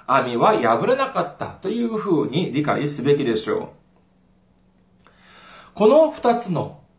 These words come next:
お、その、お、御言葉、あー、の違い、えー、で、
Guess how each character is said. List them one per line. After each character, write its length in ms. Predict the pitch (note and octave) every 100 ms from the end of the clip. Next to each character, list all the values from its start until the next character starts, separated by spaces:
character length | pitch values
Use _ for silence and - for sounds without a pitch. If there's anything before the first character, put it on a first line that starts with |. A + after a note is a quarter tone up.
| _
お、 200 | G#2+ A2
そ 160 | - B2
の、 200 | C#3 A2
お、 360 | G#2+ G2+ G2+
御 60 | G#2+
言 100 | A2
葉、 1000 | C#3 C3+ B2 A#2 G#2+ G#2 G#2 - A2 G#2+
あ 20 |
ー、 0 |
の 200 | C#3+ D3 - D3 D#3+ C#3+
違 60 | G#2
い、 60 | - -
え 40 |
ー、 680 | A2+ G#2+ G#2 G#2 G2+ - G#2+
で、 460 | A#2 A#2+ G2 -